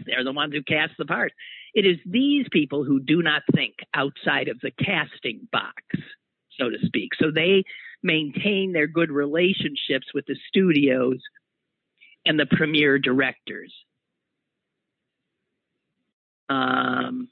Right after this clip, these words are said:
wow. And Beth says, "I'm hearing there will be a big labor strike starting Monday." Well, the strike's been authorized. These are the behind the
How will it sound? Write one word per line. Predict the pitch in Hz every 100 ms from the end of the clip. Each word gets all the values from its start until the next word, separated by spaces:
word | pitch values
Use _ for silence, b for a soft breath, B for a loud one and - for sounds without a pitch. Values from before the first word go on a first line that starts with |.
| _ -
wow. | 123 123 123 127 127 120 120 _
And | - 131 127 123
Beth | 143 139
says, | 147 139
"I'm | 135
hearing | 139 156 160 143
there | 139 135
will | 139 147 160
be | 147 135
a | 127 -
big | 143 143
labor | 143 135 127 123
strike | - - 110 - - 139 - -
starting | 127 120 117 123
Monday." | 117 113 110 - - _ _ _ _ - B B B B -
Well, | 165 147
the | 143
strike's | - 185 196 -
been | 196
authorized. | 156 147 147 131 120 110 107 -
These | 131 165
are | 165 165
the | 143
behind | 135 147 143
the | 143